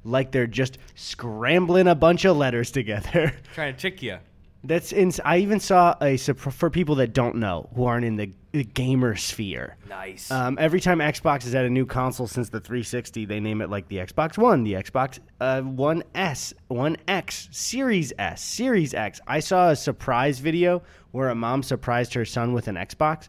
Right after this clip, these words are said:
Speaker 2: Yeah.
Speaker 1: She was like, what, she was, it was a nice video, but it was one of the ones where it's like, "I'm yelling at you." Just kidding. It's like,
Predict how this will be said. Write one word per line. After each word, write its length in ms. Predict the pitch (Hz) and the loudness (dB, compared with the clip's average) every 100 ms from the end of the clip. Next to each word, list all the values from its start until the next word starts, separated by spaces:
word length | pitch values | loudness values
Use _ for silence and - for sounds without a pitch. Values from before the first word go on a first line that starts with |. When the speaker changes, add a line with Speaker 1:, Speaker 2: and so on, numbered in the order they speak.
| - | -10
Speaker 2:
Yeah. 240 | 120 120 | -6 0
Speaker 1:
She 80 | 170 | 2
was 160 | 165 175 | 2 2
like, 200 | 156 - - - - - | 0 0 -20 -20 -20 0
what, 200 | 214 - | 2 2
she 160 | - 247 | -2 2
was, 160 | 233 - | 2 4
it 40 | 175 | 2
was 100 | 170 | 4
a 40 | |
nice 200 | 190 175 | 4 4
video, 340 | 127 117 90 - | 2 0 -2 -2
but 160 | 131 135 | 0 2
it 60 | |
was 120 | 147 | 2
one 100 | 147 | 2
of 40 | 165 | 4
the 60 | |
ones 160 | 156 139 | 4 4
where 100 | 127 | 0
it's 80 | 117 | 0
like, 180 | 110 - | -4 -2
"I'm 220 | 185 220 | 2 2
yelling 400 | 185 247 254 226 | 6 6 8 8
at 100 | 190 | 6
you." 240 | 135 110 101 | 4 -2 -6
Just 280 | - 226 233 | 2 2 2
kidding. 420 | - 180 190 208 196 - | 2 4 4 2 -2 -12
It's 100 | 143 | -4
like, 140 | 190 | -4